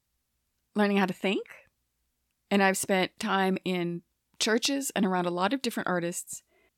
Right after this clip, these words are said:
learning how to feel. And the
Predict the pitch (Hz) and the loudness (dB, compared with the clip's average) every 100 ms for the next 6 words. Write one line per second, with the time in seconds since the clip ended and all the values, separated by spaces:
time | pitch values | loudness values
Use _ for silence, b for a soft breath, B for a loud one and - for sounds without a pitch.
0 | _ 196 190 180 170 170 - 311 359 - | _ 0 2 2 0 -4 -2 2 2 0
1 | - _ _ _ _ _ _ b b b | -8 _ _ _ _ _ _ b b b
2 | b b - 226 226 233 226 - - 208 | b b 2 6 6 6 0 -4 -4 2
3 | 254 233 226 | 4 4 2